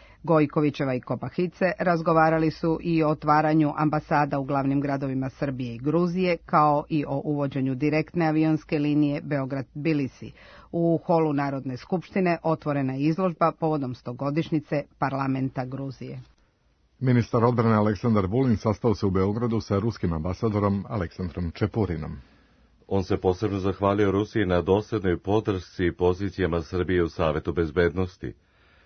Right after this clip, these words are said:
Speaker 3: Prema rečima ministra odbrane, situacija na Kosovu i Metohiji je osetljiva i otežava nastavak dijaloga između Beograda i Prištine,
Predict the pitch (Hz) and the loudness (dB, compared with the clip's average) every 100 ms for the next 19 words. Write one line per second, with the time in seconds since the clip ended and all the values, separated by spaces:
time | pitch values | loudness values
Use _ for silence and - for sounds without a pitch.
0 | _ 104 95 98 107 117 135 101 101 113 | _ 0 2 4 2 0 -4 -2 -2 -4
1 | 117 92 80 80 78 71 69 - _ _ | -4 2 2 2 -2 -6 -6 -12 _ _
2 | - 87 110 117 117 123 127 98 101 117 | -16 -4 -2 2 2 0 -2 -2 -2 -4
3 | 117 98 87 101 104 101 95 90 - 95 | -2 -2 0 -2 -4 0 0 2 0 2
4 | 104 71 58 _ _ - 113 113 117 110 | -2 -4 -8 _ _ -8 0 2 4 2
5 | 113 98 80 82 87 - 90 82 85 82 | 4 2 2 0 -2 -2 0 0 2 2
6 | 92 104 101 98 92 95 82 80 78 78 | 2 0 -4 -4 -4 -4 -2 0 0 -2
7 | 85 85 87 95 85 - 71 62 | -4 -2 -2 -2 -4 -6 -12 -12